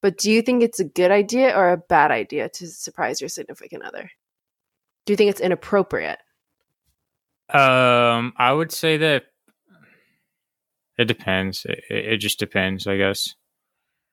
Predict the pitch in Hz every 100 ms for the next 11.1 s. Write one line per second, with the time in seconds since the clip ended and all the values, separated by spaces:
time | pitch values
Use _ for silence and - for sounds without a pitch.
0 | _ _ 117 113 120 113 117 113 110 107
1 | 101 - - - 117 127 113 113 107 113
2 | - 113 110 107 110 104 107 104 98 85
3 | 101 98 104 107 120 _ _ _ _ _
4 | 107 - 107 107 101 98 - 104 101 113
5 | 110 104 101 101 - 104 101 107 101 101
6 | - 107 104 98 95 - 104 - 104 104
7 | _ _ _ _ _ _ _ _ 117 113
8 | 113 113 131 147 127 123 151 151 156 160
9 | 147 117 113 117 113 - 107 - 98 95
10 | - - 101 95 95 98 95 95 - 95